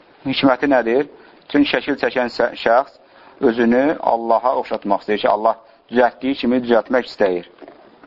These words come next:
Həmçinin açıq aydın hədislə gəlmişdir ki, ən şiddətli əzab çəkən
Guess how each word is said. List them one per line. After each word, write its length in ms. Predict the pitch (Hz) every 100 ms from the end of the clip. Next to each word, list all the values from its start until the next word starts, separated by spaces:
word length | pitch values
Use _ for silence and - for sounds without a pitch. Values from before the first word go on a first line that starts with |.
| _ - 95 _ _ - - - - - - - - _ - - -
Həmçinin 420 | - 156 151 139 139
açıq 340 | 135 - 180
aydın 440 | 147 127 131 131 101 - _ _ _ _ _
hədislə 380 | 107 120 143 127
gəlmişdir 520 | 117 113 117 - 110 -
ki, 120 | 113 127 135 - -
ən 200 | 151 147
şiddətli 460 | - 123 117 - 120
əzab 240 | 123 131
çəkən 460 | - 107 117 131 160